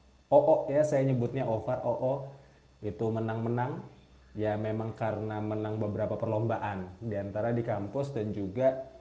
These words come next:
setelah kampus juga menang beberapa perlombaan. Lebih banyak perlombaannya lebih kepada karya tulis,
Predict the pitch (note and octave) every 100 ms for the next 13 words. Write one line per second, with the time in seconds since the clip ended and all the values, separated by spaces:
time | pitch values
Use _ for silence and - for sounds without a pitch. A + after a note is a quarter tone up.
0 | - - - G#2 G2+ - G#2 G2+ C3 -
1 | G2+ G2+ F#2+ - A2+ G#2 G2+ G#2 G2+ F2
2 | F2+ F2+ G#2 G#2 - - - G2+ G2 F#2+
3 | G2 F#2+ F#2+ - - - - A#2 C3 C3
4 | C#3 E3+ D3+ C#3+ C3+ B2 B2+ D#3 D3+ A#2+
5 | - A#2+ A2+ G#2+ A2+ A2 G#2+ A#2 A#2 C3+
6 | C3+ C3+ C3 C3+ -